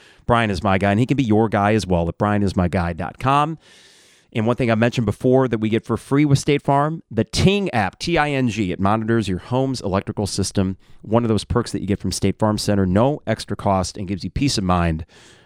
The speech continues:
as home fires are one of the biggest reasons for loss of property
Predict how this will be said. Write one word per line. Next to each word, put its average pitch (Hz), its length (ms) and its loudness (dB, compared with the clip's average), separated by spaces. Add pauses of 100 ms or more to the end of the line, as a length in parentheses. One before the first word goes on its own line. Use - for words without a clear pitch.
(160)
as 95 160 -2
home 120 200 2
fires 120 460 0
are 117 60 -2
one 110 100 0
of 101 60 -2
the 98 40 -2
biggest 135 520 -2 (280)
reasons 117 540 0
for 104 260 -2
loss 101 280 0
of 92 80 -8
property 92 560 -2